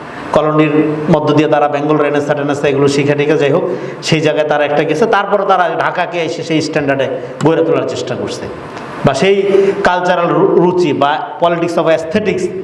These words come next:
ঢাকার উপর চাপাই দিছে। এখনো পর্যন্ত এটা ডমিনেন্ট, এখনো পর্যন্ত এটা মূলধারা। যতক্ষণ পর্যন্ত চিন্তার দিক থেকে এটা মূলধারা থাকবে, ততক্ষণ পর্যন্ত নতুন বাংলাদেশের চিন্তা করার সুযোগই নতুনদের মধ্যে তৈরি হবে না।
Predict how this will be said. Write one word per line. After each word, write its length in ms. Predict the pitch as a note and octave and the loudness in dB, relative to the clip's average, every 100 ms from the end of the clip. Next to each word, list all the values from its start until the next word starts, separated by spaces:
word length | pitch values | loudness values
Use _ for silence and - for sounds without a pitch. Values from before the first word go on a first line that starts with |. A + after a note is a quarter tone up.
| F3+ | -4
ঢাকার 260 | D#3 E3 E3+ | -2 0 -2
উপর 200 | B2 D3+ | -2 -4
চাপাই 320 | D3+ C3+ C3 | -2 -2 -2
দিছে। 280 | G#2+ - - - - - - D#3 | -4 -8 -10 -14 -16 -10 -2 0
এখনো 280 | E3+ G#3+ | 2 0
পর্যন্ত 260 | G#3+ G3 G3+ | 2 2 2
এটা 180 | F3+ - | 2 2
ডমিনেন্ট, 460 | D#3+ D#3 A#2+ G#2+ | 2 2 -2 -2
এখনো 220 | D3 F3+ F#3 | 0 0 2
পর্যন্ত 220 | F#3 F3+ | 2 2
এটা 180 | D#3+ E3 | 2 2
মূলধারা। 500 | E3 D#3+ C3+ A2+ F#2+ - - - | 2 2 2 0 -2 -6 -10 -4
যতক্ষণ 520 | C3+ G3 - - A#3 G#3+ | 0 2 0 2 2 2
পর্যন্ত 380 | G3 F#3+ F3+ | 0 0 -2
চিন্তার 480 | E3+ G#3+ G#3 G#3 G3 | 0 2 2 2 0
দিক 140 | E3 - | -2 -4
থেকে 160 | E3+ | 0
এটা 100 | F3 | 0
মূলধারা 380 | F3 F3+ D#3+ E3 | 2 2 2 0
থাকবে, 560 | D#3+ C#3+ D3 C3 - - | -2 -2 -4 -4 -6 -2
ততক্ষণ 440 | F3 G3+ G3+ G3 F3+ | 0 2 0 -2 0
পর্যন্ত 280 | F3 E3+ | 0 0
নতুন 300 | D#3+ E3 G3+ E3+ | 2 2 2 2
বাংলাদেশের 720 | E3+ D#3+ D#3 D3+ D#3+ - D#3+ - | 0 0 -2 -2 -2 -4 -6 -2
চিন্তা 300 | A3 A3 A3 | 0 2 2
করার 220 | G3+ F#3 | 2 0
সুযোগই 360 | F3+ A3 A3 G3+ | 0 2 2 2
নতুনদের 360 | F#3 F3+ E3+ | 2 2 2
মধ্যে 180 | D#3 C#3 | 0 0
তৈরি 280 | C3+ B2 A2+ | -2 -2 -2
হবে 120 | F3+ | -6
না। 100 | - | -8